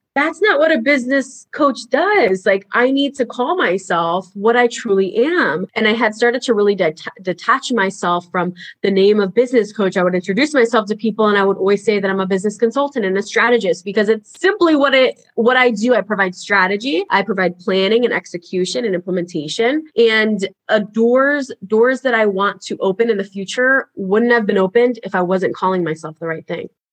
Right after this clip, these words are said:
It's just as simple as that. Like, I wouldn't have had some of the opportunities that I'll be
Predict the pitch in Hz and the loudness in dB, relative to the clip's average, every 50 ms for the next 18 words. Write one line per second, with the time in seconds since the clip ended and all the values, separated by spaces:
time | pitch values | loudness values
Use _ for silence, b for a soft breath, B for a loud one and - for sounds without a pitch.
0 | _ _ _ _ - 208 220 214 - 240 226 233 226 214 214 - 226 220 214 214 | _ _ _ _ -4 -2 -2 0 2 0 2 2 0 -2 0 0 0 0 2 2
1 | 208 202 185 175 196 196 196 170 113 - - 175 185 180 180 - 190 196 190 180 | 2 2 2 2 2 2 2 2 0 -2 -4 -4 -4 -2 -2 0 0 0 0 0
2 | 180 208 214 214 202 190 196 180 196 208 196 185 185 180 180 - - 185 185 180 | 0 0 0 2 0 0 -2 -2 0 2 2 2 2 0 -2 -4 -4 -4 -2 0
3 | 180 170 170 - 190 185 - 220 220 202 202 185 185 170 170 165 160 156 165 | 0 0 -2 -2 -4 -4 -2 0 0 0 0 0 0 0 0 -2 -2 -4 -8